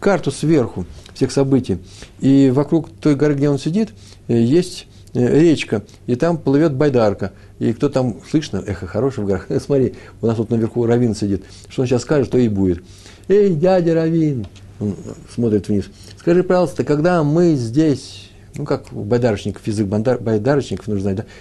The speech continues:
«Когда мы наковырнёмся на, на, э, на пороге?» Он говорит, «Вы наковырнётесь, молодые люди, сверху».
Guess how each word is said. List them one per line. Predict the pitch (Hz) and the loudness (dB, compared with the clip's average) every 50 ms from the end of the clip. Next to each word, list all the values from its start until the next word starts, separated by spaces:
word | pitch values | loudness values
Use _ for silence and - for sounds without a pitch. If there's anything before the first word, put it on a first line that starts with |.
| - - | -20 -10
«Когда | - 139 151 185 190 175 | -4 0 2 2 2 2
мы | 156 151 | 2 2
наковырнёмся | 147 147 151 151 139 139 139 139 156 160 147 120 104 - - 107 | 0 2 2 2 2 2 2 2 2 2 2 0 -2 -2 -2 -2
на, | 107 107 104 101 | 0 0 0 -2
на, | - 110 113 113 107 104 104 - - - - - - | -2 -2 -2 -2 -2 -4 -6 -10 -20 -20 -20 -16 -8
э, | - 104 104 104 101 98 98 98 - - - - - - - - | -4 -2 0 0 0 -2 -4 -8 -12 -20 -20 -20 -20 -20 -18 -10
на | - 110 107 107 113 113 110 104 98 90 - - - - - - - - - | -6 -4 0 0 2 2 2 0 0 -2 -6 -14 -20 -20 -20 -20 -20 -2 0
пороге?» | 127 131 131 123 107 90 82 76 - - - - - - - - | 2 4 4 4 2 0 -2 -6 -8 -16 -20 -20 -20 -20 -20 -6
Он | - 110 104 | -2 -2 -2
говорит, | 90 90 90 90 | 0 0 -2 0
«Вы | 90 110 135 143 | 2 2 2 2
наковырнётесь, | 135 120 - - 107 104 113 107 107 113 120 120 110 113 104 - - | 0 -2 -2 -2 -2 -2 0 0 0 0 0 0 -2 -4 -6 -4 -2
молодые | 110 110 104 101 104 104 | -2 0 0 2 0 2
люди, | 123 165 165 151 | 2 0 -2 -2
сверху». | - - 117 110 90 - 90 85 | -4 0 0 0 0 0 -6 -10